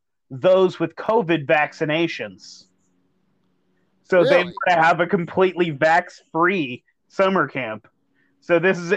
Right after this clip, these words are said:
Speaker 1: in a New York sleepaway camp for Jewish boys. Plans to bar anyone who received the covid nineteen vaccine. And it says that Camp Hicon is what it's called.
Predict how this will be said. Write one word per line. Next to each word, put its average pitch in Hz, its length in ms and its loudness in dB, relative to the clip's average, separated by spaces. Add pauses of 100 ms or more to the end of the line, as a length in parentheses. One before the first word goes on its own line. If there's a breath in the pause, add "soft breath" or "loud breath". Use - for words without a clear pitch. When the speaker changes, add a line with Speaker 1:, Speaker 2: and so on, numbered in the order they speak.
Speaker 1:
in 170 160 0
a 156 60 0
New 180 220 0
York 175 440 2
sleepaway 175 680 -2
camp 151 360 -4
for 151 80 -4
Jewish 160 440 -4
boys. 113 440 -4 (320 soft breath)
Plans 180 320 0
to 165 100 -2
bar 151 320 2
anyone 175 460 0
who 165 160 -6
received 147 800 -4 (280 soft breath)
the 156 80 -6
covid 156 560 0 (140)
nineteen 160 580 -2
vaccine. 127 640 -8 (560)
And 170 140 0
it 165 120 0
says 165 300 0
that 156 220 0 (100)
Camp 196 360 -2
Hicon 127 680 0
is - 120 -10
what 143 140 2
it's 127 160 -6
called. 107 360 0